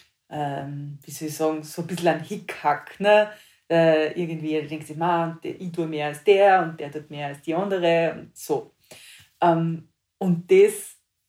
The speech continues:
hab ich heuer irgendwie viel, viel, viel weniger erlebt, weil heuer der Zusammenhalt einfach auch so, so stark war.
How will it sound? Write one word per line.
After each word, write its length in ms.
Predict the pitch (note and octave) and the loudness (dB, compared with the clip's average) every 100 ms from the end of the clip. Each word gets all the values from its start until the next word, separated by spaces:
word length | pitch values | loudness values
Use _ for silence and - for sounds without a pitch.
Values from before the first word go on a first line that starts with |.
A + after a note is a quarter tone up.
| _ _ _ _ _ _ - | _ _ _ _ _ _ -18
hab 200 | - F3+ | -4 0
ich 180 | A#3 F3+ | 2 4
heuer 340 | D#3+ A#3 G#3 | 8 8 8
irgendwie 680 | G#3+ A#3 A3+ G#3 G#3+ F3+ - _ | 2 -2 -4 -6 -12 -14 -16 _
viel, 800 | - - - A#3+ C4 D4+ D#4+ C#4+ | -18 -14 -12 -4 2 4 2 -2
viel, 600 | - - - - B3+ C#4 | -12 -16 -14 -4 -2 0
viel 440 | C#4+ - A#3+ C4+ G3 | -2 -8 -6 -4 -4
weniger 420 | G3 A3+ A3+ F#3+ | -4 -2 -2 -2
erlebt, 600 | F3+ E3+ F3 F3 _ _ _ _ _ _ _ - | -4 0 0 -2 _ _ _ _ _ _ _ 2
weil 320 | F3+ F3 - - | 2 2 -6 0
heuer 240 | F#3 F#3+ | 6 6
der 120 | G3+ F#3 | 6 2
Zusammenhalt 760 | F#3 F3+ F#3 E4 A#3 D#3 - | -6 -4 2 2 2 -2 -2
einfach 320 | E3 D#3+ E3 - | -8 -8 -12 -2
auch 160 | D#3 | -2
so, 540 | D#3+ - E3 D#3 - _ | 0 -4 -4 -4 -8 _
so 260 | - G3 F3 | -8 -6 -6
stark 580 | - E3+ - - - | -4 -2 -2 -2 -12
war. 380 | - - - E3+ | -8 -8 -8 -14